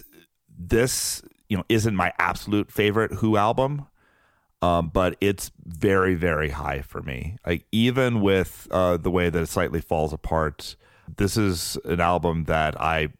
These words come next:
find myself in the mood for pretty often, which says something, because I have a lot of albums that, that have to compete for my attention.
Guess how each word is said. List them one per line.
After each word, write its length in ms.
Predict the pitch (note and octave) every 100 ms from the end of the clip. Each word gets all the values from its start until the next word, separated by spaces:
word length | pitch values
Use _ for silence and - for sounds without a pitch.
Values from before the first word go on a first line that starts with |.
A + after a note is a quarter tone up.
| _
find 260 | - F2+
myself 400 | E2+ D#2+ F2 D#2+
in 60 | D#2+
the 80 | D2+
mood 260 | D#2 D#2
for 380 | - D#2+ D#2 C#2+ _ - _
pretty 340 | - A#2 A#2
often, 540 | D#2+ E2+ E2 C#2+ C#2+ B1+ _ _ _ _ _ _ _
which 120 | C#3+
says 200 | D#3+ G3
something, 260 | C#3 F#2+ E2
because 180 | D#2+ G2
I 80 | F#2+
have 140 | G#2+
a 60 | F#2+
lot 240 | G#2+ G#2+
of 60 | F2+
albums 380 | F#2 G2 F2 E2
that, 200 | F2+ -
that 100 | F2+
have 180 | F#2 F2
to 300 | - F2 E2 D#2+
compete 300 | F2+ - D#2
for 80 | F2
my 140 | D#2+
attention. 540 | D2 - F#2+ D#2 C#2+